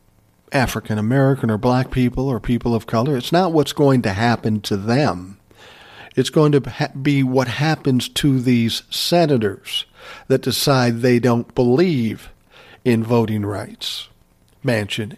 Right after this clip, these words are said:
and Sinema, and the Republicans for that matter. She said, "People of color,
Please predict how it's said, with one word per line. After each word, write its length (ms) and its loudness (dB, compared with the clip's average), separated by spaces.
and 140 -4
Sinema, 480 -4
and 160 2
the 80 4
Republicans 640 -2
for 160 -6
that 220 -6
matter. 400 -8
She 160 0
said, 380 2
"People 300 0
of 100 -2
color, 380 2